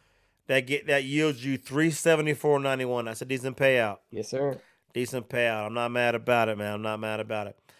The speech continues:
Speaker 1: All right. My bourbon scotch beer is different. Let me see if I can read my own handwriting.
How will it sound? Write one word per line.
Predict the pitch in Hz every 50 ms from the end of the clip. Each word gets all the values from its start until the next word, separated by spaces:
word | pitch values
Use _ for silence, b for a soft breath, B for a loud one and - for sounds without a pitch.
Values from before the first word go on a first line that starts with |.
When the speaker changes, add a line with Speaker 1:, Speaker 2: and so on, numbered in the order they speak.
| b b b b b
Speaker 1:
All | - 117
right. | 117 110
My | 110 127 139 160 170
bourbon | 151 170 170 170 170 160
scotch | 160 - 165 156 156 156 123 123
beer | 127 156 156 151 143
is | 139 127
different. | 127 151 147 143 135 127 120
Let | 127 131
me | 139 135
see | 123 - 151
if | 143 131
I | 139 139 131
can | 123 123
read | 131 135
my | 131 135
own | 131 131 131 131 127
handwriting. | 131 131 131 120 117 113 113 113 107 104 104